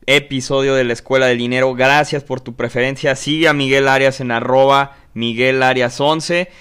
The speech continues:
Sigue al pendiente de cada una de las transmisiones, de los nuevos episodios que se van a estar publicando.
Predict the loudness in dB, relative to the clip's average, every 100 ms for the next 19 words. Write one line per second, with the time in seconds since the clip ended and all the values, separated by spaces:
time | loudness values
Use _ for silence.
0 | -20 -14 -2 2 2 2 0 -2 0 0
1 | 0 -2 -2 -4 -2 -2 -4 -4 -2 -2
2 | -4 -8 -8 -4 -4 -4 -4 -4 -2 -2
3 | -4 -4 -4 -4 -2 -2 -4 -8 -10 -2
4 | 0 0 -2 -6 -4 -4 -6 -6 -6 -6
5 | -4 -2 -2 0